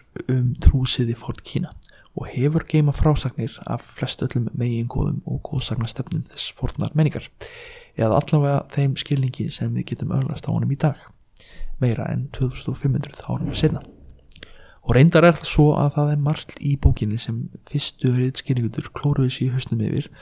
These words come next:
þótt aðeins væru liðin fáein árhundruð frá ritunartíma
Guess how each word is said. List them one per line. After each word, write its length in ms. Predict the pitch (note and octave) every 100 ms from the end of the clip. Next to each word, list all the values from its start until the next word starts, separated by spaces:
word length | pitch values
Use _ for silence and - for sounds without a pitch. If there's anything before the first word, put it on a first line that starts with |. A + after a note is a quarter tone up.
| - - -
þótt 200 | - -
aðeins 220 | C3+ B2+
væru 160 | C3+ C3
liðin 280 | C3 A#2 -
fáein 380 | C3+ C3+ B2 -
árhundruð 560 | C3+ C3+ A#2 B2 - -
frá 100 | - A2 C#3 - D3
ritunartíma 960 | C3+ - B2 B2+ - - - A#2 A#2+